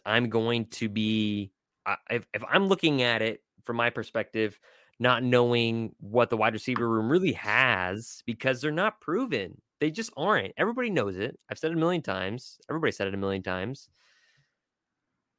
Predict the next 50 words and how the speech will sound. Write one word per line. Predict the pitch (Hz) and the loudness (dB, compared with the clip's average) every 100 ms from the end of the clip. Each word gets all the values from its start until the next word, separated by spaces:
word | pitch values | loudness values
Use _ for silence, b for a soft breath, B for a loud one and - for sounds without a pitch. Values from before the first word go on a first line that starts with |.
| _ _ | _ _
He's | - 170 170 | -2 0 2
the | |
guy | 180 180 | 2 2
that's | 170 175 | 0 -2
gonna | 202 185 | 2 4
be | |
on | 190 | 4
the | 190 | 2
field | 254 254 | 2 2
the | |
most | 131 104 | 0 -2
often. | 95 95 95 87 - _ _ _ _ _ - | -4 -6 -8 -10 -14 _ _ _ _ _ -10
And | 120 | -4
he's | 147 147 | -4 0
gonna | 175 165 | 0 2
be | 170 | 2
the | 156 | 0
guy | 139 139 151 | 4 6 6
that | 143 139 143 139 - - | 6 6 6 4 -2 -12
is | 113 113 | -10 -8
communicating | - 135 135 180 165 131 131 131 | -6 -2 0 0 -2 2 2 4
a | 123 | 2
lot | 113 123 147 156 | 2 2 4 4
of | 143 | 2
things | 165 180 143 123 | 0 0 0 -2
other | 135 | -2
than | 131 123 | -2 0
Dylan | 120 131 127 107 | 2 2 0 -2
Gabriel. | 107 117 113 98 - _ - | -2 -2 -2 -6 -10 _ -4
And | 113 120 120 120 - | 0 4 4 2 -2
it's, | 117 - - - | -6 -6 -10 -6
it's | 113 113 | -6 -4
hard | - 135 131 | 2 2 2
to | |
say | 120 - 131 | -4 2 2
that | 120 113 110 | 6 4 2
the | |
guy's | 113 113 120 | 0 2 0
gonna | - 113 | -2 -2
knock, | 117 123 127 _ | 2 2 0 _
that | 104 - - | -4 -2 0
the | |
guy's | 123 143 - | 2 2 4
gonna | 123 | 2
be | 117 | 4
on | 123 | 0
the | 104 | -2
field | 135 123 | -4 -2
most | 110 131 98 | 2 0 0
often, | 156 175 - 110 110 | 0 0 2 2 2